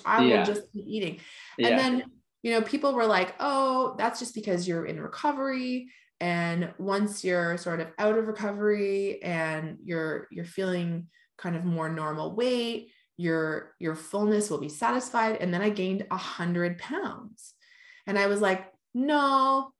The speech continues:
Speaker 1: I'm pretty sure I could gain another hundred more. Like, this doesn't seem right." And so
Speaker 2: Mm-hmm.
Speaker 1: my experience of intuitive eating was like,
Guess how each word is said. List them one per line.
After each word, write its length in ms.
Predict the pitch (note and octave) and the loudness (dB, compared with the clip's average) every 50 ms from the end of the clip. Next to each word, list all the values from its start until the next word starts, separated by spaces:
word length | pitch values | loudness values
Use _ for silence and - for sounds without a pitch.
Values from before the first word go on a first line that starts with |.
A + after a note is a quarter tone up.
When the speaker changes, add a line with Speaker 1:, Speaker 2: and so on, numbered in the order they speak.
| _ _ _ | _ _ _
Speaker 1:
I'm 260 | C#4 E4+ A4+ C5 C5+ - | 4 4 4 4 2 -2
pretty 380 | - - D4 D#4 E4 D4 C#4+ B3 | -6 -2 0 0 2 2 0 0
sure 260 | - - C#4 C4 A#3+ | -2 -2 0 2 4
I 120 | G#3 G3+ G#3 | 4 2 2
could 180 | G#3 A3 G3 | 0 -2 -2
gain 180 | G3 G3 G3 F#3 | -2 -2 -2 -2
another 300 | F3 F3+ F3 E3+ E3+ E3+ | -2 -2 -2 -2 -4 -4
hundred 400 | E3+ F3 F3 E3 D#3 D3+ D3+ D3+ | -4 -4 -4 -2 -2 -2 -2 -2
more. 440 | F3 E3 D3+ - - - - - - _ _ _ | -2 -2 -4 -4 -10 -14 -18 -20 -20 _ _ _
Like, 340 | - G3 F#3 F3+ F3 - - - _ _ _ _ _ _ _ _ _ _ _ _ _ _ | -2 0 0 0 -2 -4 -10 -18 _ _ _ _ _ _ _ _ _ _ _ _ _ _
this 320 | F#3 G3 A3 G4 A4+ A4+ - | -2 4 4 4 4 4 4
doesn't 380 | F#4+ F4 C#4 B3+ A3+ - - | 4 4 4 4 2 -2 -4
seem 400 | - - - D4 D4+ D4 A#3+ F3+ | -8 -4 0 2 2 4 2 2
right." 280 | C#3 C3+ C#3 - - - _ _ _ _ _ - - - | -2 -4 -8 -10 -12 -16 _ _ _ _ _ -20 -6 -2
And 200 | A#3 A3 G3 G3+ | 0 2 4 4
so 120 | G3+ G#3+ G#3 | 6 6 6
Speaker 2:
Mm-hmm. 100 | G#3 G#3+ | 4 4
Speaker 1:
my 200 | G#3 G#3 A3 A#3+ B3 | 2 2 2 2 0
experience 600 | A#3 A3+ - - - G3+ G3 F#3+ F#3 F#3 F#3+ F#3 | 0 -2 -4 -6 -2 0 0 2 0 0 -2 -4
of 80 | F3 F3 | -4 -4
intuitive 440 | E3+ E3+ E3+ - E3+ E3 E3 D#3+ F3+ | -4 -4 -4 -4 -4 -2 -2 -2 -2
eating 260 | G#3+ B3+ A#3+ F#3+ E3+ | -2 -2 -2 -2 -2
was 160 | D#3+ D#3+ D#3+ | -4 -4 -2
like, 240 | D#3 D#3 D3+ D3+ | -2 -2 -2 -4